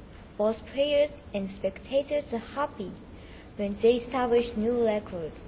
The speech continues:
We are surprised at or overwhelmed by their dynamic play. And more, we are impressed by their spirit,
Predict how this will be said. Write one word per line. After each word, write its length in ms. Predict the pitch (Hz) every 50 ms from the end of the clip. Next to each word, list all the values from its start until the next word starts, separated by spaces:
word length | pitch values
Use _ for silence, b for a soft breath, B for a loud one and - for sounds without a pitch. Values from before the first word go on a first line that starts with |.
| - - - - - - - - - - - - - - - - - - - B B B B B B B -
We 160 | 254 269 277
are 60 | 311
surprised 640 | 320 - 302 - - - 277 254 226 226 240 240 240
at 140 | 220 202 196 - -
or 260 | - 185 185 185 185 180 180 190
overwhelmed 720 | 208 214 214 247 247 277 269 254 226 226 226 233 247 240
by 160 | - 202 190 190
their 180 | 190 185 180
dynamic 600 | 185 - 185 185 185 190 196 214 226 254 277 294 - - -
play. 340 | - 247 214 202 175 165 - - - - - - - - - - - - B B B B B B B B B B - - - - - - - - - - -
And 260 | 208 196 196 202 202
more, 480 | 220 247 269 254 208 160 170 185 220 226 - - - - - 220
we 180 | 233 262 285
are 80 | 285 277
impressed 500 | 269 254 - 247 214 196 202 202 - -
by 160 | 202 190 190
their 260 | 185 - 180 180 180
spirit, 500 | 180 - - - - - - - - -